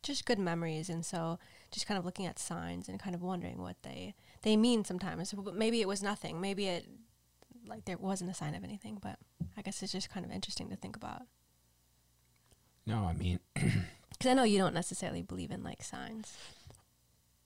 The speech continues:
Speaker 2: Yeah, I do to a certain extent. Um, like, I was, like, speaking of that, like, it,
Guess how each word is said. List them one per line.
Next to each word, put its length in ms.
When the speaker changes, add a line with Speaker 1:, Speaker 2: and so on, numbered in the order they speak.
Speaker 2:
Yeah, 380
I 100
do 240
to 200
a 40
certain 360
extent. 1000
Um, 260
like, 200
I 160
was, 200
like, 240
speaking 380
of 100
that, 200
like, 240
it, 120